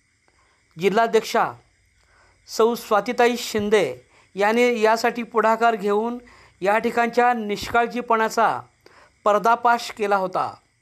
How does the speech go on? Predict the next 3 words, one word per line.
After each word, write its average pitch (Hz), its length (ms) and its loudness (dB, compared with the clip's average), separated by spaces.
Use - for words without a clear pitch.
या 220 100 4
दवाखान्यातील 254 800 0
दुरावस्था, 240 880 2